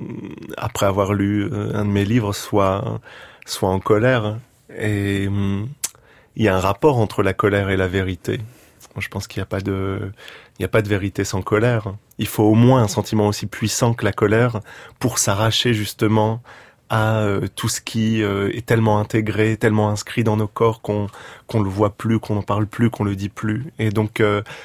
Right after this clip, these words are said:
oui, révolution, colère, colère, vérité, c'est une sorte de, d'équation, euh, et, et c'est ça que je veux toujours. Il y a, il y a, il y a plein de formes de colère, euh, différentes.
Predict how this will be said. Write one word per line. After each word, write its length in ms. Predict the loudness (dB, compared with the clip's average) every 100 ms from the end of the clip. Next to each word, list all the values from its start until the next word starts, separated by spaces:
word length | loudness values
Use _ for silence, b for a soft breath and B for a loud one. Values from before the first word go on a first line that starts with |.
| B
oui, 200 | 4 4
révolution, 840 | 4 4 4 2 -2 -2 0 0 0
colère, 600 | 2 4 4 2 0 -4 B B B
colère, 380 | 0 4 4 2
vérité, 580 | 2 0 -2 -2 -2 -2 -12 _
c'est 220 | -6 -2
une 120 | -2
sorte 280 | -2 -2 -2
de, 420 | 2 4 4 0 -4 B B B -2
d'équation, 680 | 0 2 0 2 0 0 -4 -4
euh, 640 | 0 0 0 0 -2 -4 -2
et, 280 | -2 -2
et 40 | -4
c'est 140 | -2
ça 180 | 0 0
que 80 | 2
je 120 | 0
veux 280 | 2 2 2
toujours. 560 | 0 0 2 0 -2 -2
Il 60 | -2
y 20 |
a, 40 | 0
il 60 | 0
y 40 |
a, 20 |
il 80 | 0
y 60 | 0
a 40 |
plein 180 | 4 2
de 40 |
formes 240 | 4 2 2
de 60 |
colère, 400 | 2 4 4 2
euh, 120 | 0 -2
différentes. 640 | -2 0 0 0 -6